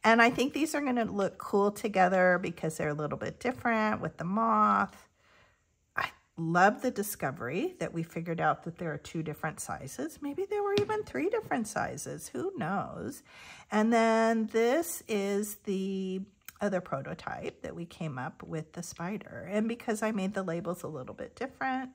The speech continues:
they're even a little bit different. That may end up being a really fun trio for my tiered tray.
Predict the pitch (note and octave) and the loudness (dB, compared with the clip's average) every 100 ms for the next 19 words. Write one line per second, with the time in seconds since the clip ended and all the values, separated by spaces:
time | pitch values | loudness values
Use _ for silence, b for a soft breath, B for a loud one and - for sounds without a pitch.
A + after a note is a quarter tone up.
0 | _ A3+ C4 B3+ - D#3 D3+ D3 E3 - | _ -8 -6 -6 -6 -6 -6 -10 -10 -12
1 | G#2 - - - - - - - _ _ | -12 -14 -14 -16 -12 -14 -14 -16 _ _
2 | _ _ G3 F#3+ A#3 D#4 C4+ F3+ G#3 B3 | _ _ 0 2 0 -4 0 0 0 -2
3 | F#3 D#3 D#3 G3+ E3+ D#3+ D3+ F#3 - G#3+ | -4 -6 -4 -4 -4 -4 -2 -4 -2 0
4 | B3 - - D3+ C3 A2 F3 G#3 - A3 | 0 -4 -8 -8 -6 -8 -8 -8 -10 -8
5 | A3 A3 C4 C4 - G4 G#4 E3 | -8 -10 -14 -14 -6 -4 -4 -8